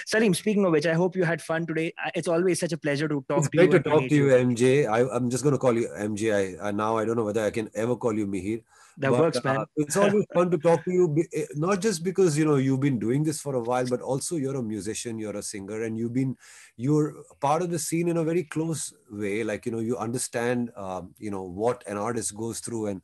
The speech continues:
Speaker 2: uh,
Speaker 1: Amen.
Speaker 2: what are, what, what is everybody's, uh, you know, goal in life when it comes to music. And, uh, a-, a-, and that's, that's, that's why it's so mu-, so much more, um,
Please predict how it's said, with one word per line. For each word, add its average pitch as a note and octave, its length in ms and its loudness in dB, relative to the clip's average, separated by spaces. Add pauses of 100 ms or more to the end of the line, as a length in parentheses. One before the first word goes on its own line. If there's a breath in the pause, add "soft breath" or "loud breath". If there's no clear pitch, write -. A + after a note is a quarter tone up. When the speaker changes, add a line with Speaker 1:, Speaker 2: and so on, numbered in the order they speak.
(400 loud breath)
Speaker 2:
uh, G2+ 240 -2
Speaker 1:
Amen. C3 200 -2
Speaker 2:
what A#2+ 160 -2
are, A2+ 180 0 (100)
what, B2 120 -4 (100)
what E3 200 4
is A#2 80 -4 (140)
everybody's, B2+ 600 0
uh, G#2+ 360 -6
you A2+ 100 -4
know, F#2+ 120 -8 (500)
goal A#2+ 500 0
in G#2 120 -4
life F#2+ 440 -4
when G2 160 -8
it E2+ 60 -20
comes F#2 240 -10
to G#2 80 -12
music. G2 560 -6
And, E2+ 220 -8 (440 soft breath)
uh, F2 320 -8 (220)
a-, E2+ 100 -16 (120)
a-, G2 140 -12
and A#2+ 180 0
that's, D3 200 2 (160)
that's, C#3+ 200 0 (240)
that's C3 180 0
why D3 180 4
it's C3 220 -2 (100)
so F#3 120 4
mu-, D#3 260 -2
so D#3 260 -4
much D#3+ 140 -4
more, C3 260 0 (200)
um, E2+ 220 -12